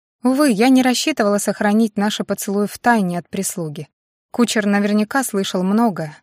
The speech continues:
но соблюсти хоть какие-то приличия следовало. А потому пришлось выпрямиться и с гордо поднятой головой, будто в экипаже мы обсуждали одну лишь погоду, направиться в свои покои,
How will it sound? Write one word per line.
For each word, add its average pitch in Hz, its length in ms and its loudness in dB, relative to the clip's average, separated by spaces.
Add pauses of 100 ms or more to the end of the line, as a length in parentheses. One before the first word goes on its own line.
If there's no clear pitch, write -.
(260)
но 214 140 2
соблюсти 202 540 -4
хоть 202 240 -4
какие-то 202 440 -2
приличия 202 520 -4
следовало. 156 640 -6 (520)
А 196 80 4
потому 262 440 4
пришлось 254 460 -4
выпрямиться 202 600 -2
и 180 80 -2
с 175 60 -8
гордо 190 340 0
поднятой 180 480 -4
головой, 180 500 -2 (360)
будто 208 340 0
в 190 80 -4
экипаже 196 440 0
мы 190 140 0
обсуждали 185 680 -2
одну 190 340 -2
лишь 175 180 -6
погоду, 190 460 -2 (320)
направиться 247 600 0
в - 40 -12
свои 208 240 0
покои, 170 560 -6